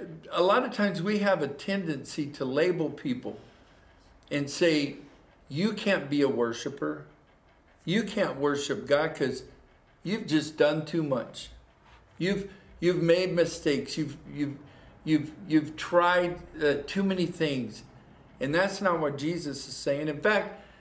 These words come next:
the first thing that she had was, "Hey, I'm a Samaritan. You guys don't like Samaritans." He's like, "I don't got no problem with that. I, I'm here, man. I'm here for humanity." And then she,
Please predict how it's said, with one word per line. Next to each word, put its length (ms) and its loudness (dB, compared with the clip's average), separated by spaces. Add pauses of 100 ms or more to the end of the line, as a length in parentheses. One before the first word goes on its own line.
(280)
the 100 4
first 440 4
thing 220 2
that 180 0
she 160 2
had 360 2
was, 280 4
"Hey, 300 2
I'm 200 -2
a 60 -2
Samaritan. 800 2
You 80 -6
guys 220 4
don't 120 0
like 180 2
Samaritans." 580 -2
He's 160 -4
like, 200 4
"I 80 0
don't 140 -2
got 220 2
no 120 -2
problem 340 -2
with 160 -6
that. 360 -2 (640)
I, 160 2
I'm 300 0
here, 280 4
man. 300 0
I'm 160 -2
here 240 0
for 480 -2
humanity." 580 0
And 160 0
then 280 0 (680)
she, 460 -2